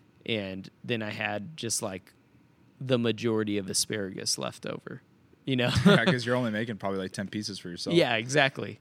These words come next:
Speaker 2: Yeah. And asparagus is expensive.
Speaker 1: It is. And it's like, "Uh, well, maybe I shouldn't do this anymore." And then
Speaker 2: Yeah.
Speaker 1: you're like, "Okay, well, what if I buy frozen asparagus?"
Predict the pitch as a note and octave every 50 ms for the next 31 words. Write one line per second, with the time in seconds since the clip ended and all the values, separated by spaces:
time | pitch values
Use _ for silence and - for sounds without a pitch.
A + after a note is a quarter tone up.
0 | _ - F#2+ F#2 F2 - - _ - G2+ F#2 - G#2 B2+ D3+ A#2+ F#2 F2 E2+ E2+
1 | - - G#2 B2 - - - - - _ _ _ _ _ - B2+ B2 A#2 B2+ F#3
2 | G#3+ C#3+ - - - - - - _ _ _ - C#3+ C3 B2+ A#2 - B2+ A2+ -
3 | - - C#3+ D#3 D#3 C#3+ B2+ A#2 A2 - - _ _ - - B2+ B2 B2+ B2+ C3+
4 | C#3 C#3+ D3+ C#3 B2+ - - D3 C3+ A#2 G#2 - C3 C3+ C#3 B2+ G2+ - - A2+
5 | G#2 G#2 G#2 G#2 G#2 A2 A2+ B2 B2+ B2+ C3+ C3+ C3+ C3 B2 A#2 A#2 - B2+ -
6 | - B2+ B2 A#2+ A#2+ A#2+ B2+ B2+ C3 B2 - C3+ A#2+ G#2+ - A#2+ A2 G2+ - -
7 | - - - D#3 D3+ E3 F3 F3 D#3+ F3+ F3+ F3 F3 F3 E3+ - - - E3+ D#3+
8 | D#3+ D#3+ D#3+ D#3 D#3+ E3 D#3+ D#3+ D#3+ D#3 D#3 E3 - - - -